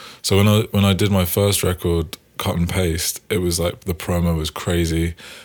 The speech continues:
I was also on tour in America with Block Party. I was doing all the festivals. So it was just, like, c-, non-stop promo. Like, it was exhausting. Uh, this time round,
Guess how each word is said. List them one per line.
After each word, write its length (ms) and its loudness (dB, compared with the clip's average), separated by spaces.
I 120 0
was 140 4
also 300 2
on 160 2
tour 240 0
in 60 2
America 500 2
with 220 -2
Block 180 -2
Party. 540 0
I 60 0
was 140 -2
doing 220 0
all 60 2
the 80 -2
festivals. 640 -2
So 260 0
it 100 2
was 200 2
just, 180 0
like, 420 -4
c-, 80 -10
non-stop 800 2
promo. 500 0
Like, 200 -4
it 80 0
was 180 -2
exhausting. 680 -2
Uh, 80 -2
this 240 2
time 260 2
round, 440 4